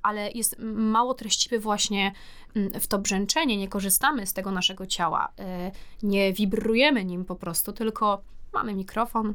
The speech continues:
do którego ja też w tej chwili mówię. <laughs> Mamy mikrofon i, i, i on ma zamia-, za, za, za nas załatwić jakby to, y, z czym nasi, m, przodkowie to może za dalekie słowo, ale,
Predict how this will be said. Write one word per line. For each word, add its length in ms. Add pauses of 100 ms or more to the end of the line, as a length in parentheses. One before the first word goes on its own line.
(120)
do 100
którego 300
ja 80
też 240
w 60
tej 100
chwili 280 (440)
mówię. 300 (420)
<laughs> 400
Mamy 180
mikrofon 520
i, 320
i, 200 (640)
i 120
on 180
ma 120
zamia-, 420
za, 340
za, 580
za 300
nas 420
załatwić 800 (360)
jakby 300
to, 460 (340)
y, 40
z 200
czym 220
nasi, 560 (340)
m, 180
przodkowie 500
to 120
może 220
za 100
dalekie 320
słowo, 480
ale, 260